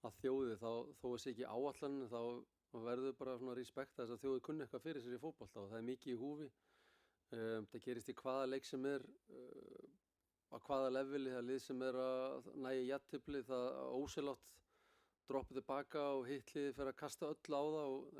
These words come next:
en þeir voru orðnir, kannski það sem ég get sagt að þeir voru orðnir örvæntingarfullir og þeir voru, þeir voru að dæla ansi miklu svona örvæntingarfullu boll-, boltum inn í, í teiginn og maður er kannski svona aðeins svektastu með að hafa ekki nýta svona kannski einhverja skyndisókna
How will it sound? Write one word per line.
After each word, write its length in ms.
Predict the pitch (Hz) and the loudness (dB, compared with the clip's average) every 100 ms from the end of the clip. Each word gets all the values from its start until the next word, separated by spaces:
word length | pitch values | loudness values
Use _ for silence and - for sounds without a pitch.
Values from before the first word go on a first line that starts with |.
| 123 | -6
en 80 | 113 | -2
þeir 180 | 127 131 | 0 2
voru 160 | 139 | 4
orðnir, 300 | 139 156 135 - _ _ _ _ _ _ _ _ _ | 2 0 -2 -4 _ _ _ _ _ _ _ _ _
kannski 220 | - 117 123 | -8 -2 0
það 80 | |
sem 160 | 123 139 | 2 2
ég 80 | 147 | 0
get 100 | 127 | 0
sagt 220 | 160 - | -2 0
að 100 | 135 | 0
þeir 120 | 143 | 2
voru 80 | 147 | 2
orðnir 160 | 151 151 | 4 2
örvæntingarfullir 720 | 185 160 147 120 117 113 - - _ - | 2 0 -2 -2 -4 -6 -14 -20 _ -20
og 80 | - | -6
þeir 160 | 120 120 | -2 2
voru, 380 | 131 143 147 147 147 _ _ _ _ _ _ _ _ _ _ _ - | 2 4 4 2 2 _ _ _ _ _ _ _ _ _ _ _ -4
þeir 160 | 120 | -2
voru 380 | 123 139 147 143 | 2 4 6 4
að 160 | 127 - | 2 2
dæla 380 | 139 151 139 139 | 2 2 2 0
ansi 220 | 131 135 | 0 0
miklu 380 | 143 135 - 143 135 139 139 | 0 0 -2 2 2 2 -2
svona 240 | 131 135 131 127 135 135 | 0 2 2 0 -2 0
örvæntingarfullu 640 | 147 147 131 123 123 135 - | 0 -2 -4 -6 -6 -8 -4
boll-, 320 | 143 - 160 | -6 -6 -14
boltum 400 | - 139 - 139 | -8 -8 -4 0
inn 140 | 139 135 | 2 2
í, 80 | 135 139 | 0 -2
í 60 | 127 | -6
teiginn 400 | - 139 156 139 _ _ _ _ _ _ _ _ - | 0 0 0 -4 _ _ _ _ _ _ _ _ -8
og 80 | 117 | -4
maður 120 | 117 | -2
er 60 | |
kannski 180 | 120 123 | -4 -6
svona 200 | 120 127 131 | -2 0 2
aðeins 240 | 151 147 - | 2 2 0
svektastu 400 | 147 - 143 139 | -4 -4 -4 0
með 160 | 147 | 2
að 60 | 135 | 2
hafa 140 | 139 139 | 0 0
ekki 100 | 139 | 0
nýta 400 | 143 156 - 127 | 0 -2 -6 -4
svona 200 | 139 131 | -2 -2
kannski 220 | 135 - | -4 -6
einhverja 240 | 123 139 - | -4 -6 -2
skyndisókna 640 | 151 - - 131 127 | -2 -2 -4 -2 -2